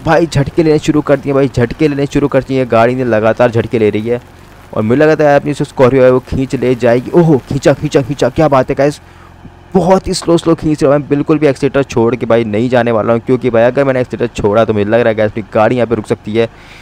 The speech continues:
इसके टायर देख सकते हो, पीछे वाले टायर को थोड़ा बहुत traction मिल रहा है। मुझे लग रहा है गाइस, ये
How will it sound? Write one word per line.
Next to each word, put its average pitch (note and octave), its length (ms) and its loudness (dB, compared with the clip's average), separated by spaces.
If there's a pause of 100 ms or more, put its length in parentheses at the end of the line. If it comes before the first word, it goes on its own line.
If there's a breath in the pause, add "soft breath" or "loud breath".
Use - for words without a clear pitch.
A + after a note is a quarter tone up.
(240 loud breath)
इसके D3 240 0
टायर C#3 260 2
देख C3+ 120 -4
सकते D3 160 -2
हो, C3+ 100 -14
पीछे D3+ 180 -4
वाले D3 140 2
टायर B2 280 2
को C3 140 -2
थोड़ा C3 260 2
बहुत C3 240 2
traction C3 320 -2
मिल B2+ 140 -2
रहा B2+ 140 2
है। B2 40 0
मुझे B2 120 -2
लग C3+ 140 0
रहा C3+ 80 0
है B2+ 80 -6
गाइस, B2+ 260 -6
ये D#3+ 120 -8